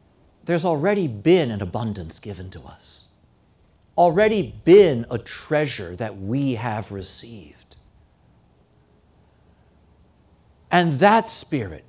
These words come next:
we have within us more than merely a worldly spirit. We have within us as well the Spirit of Jesus Christ. That spirit which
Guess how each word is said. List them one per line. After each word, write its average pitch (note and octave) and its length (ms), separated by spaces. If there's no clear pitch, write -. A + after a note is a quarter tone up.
we A#3+ 300
have A#3+ 500
within A3+ 500
us F3+ 260
more A#3+ 600
than F#3+ 380
merely A#3+ 520
a G3 140
worldly G3 960
spirit. - 800
We D3 200
have D3 360
within D3 320
us C3 220
as A2+ 160
well C3 200
the G#2 120
Spirit A#2 460
of F#2 80
Jesus F#2+ 360
Christ. - 540
That F#3+ 380
spirit A3 720
which D#3+ 260